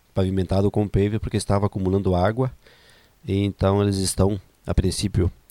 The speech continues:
consertando aquele defeito para depois não dar continuidade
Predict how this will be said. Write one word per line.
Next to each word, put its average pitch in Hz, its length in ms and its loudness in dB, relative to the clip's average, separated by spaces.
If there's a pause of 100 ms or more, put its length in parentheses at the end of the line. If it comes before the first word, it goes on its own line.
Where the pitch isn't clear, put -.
consertando 110 680 4
aquele 87 340 0
defeito 113 540 2 (200)
para 104 140 -2
depois 104 300 0
não 98 100 0
dar 98 160 4
continuidade 87 800 2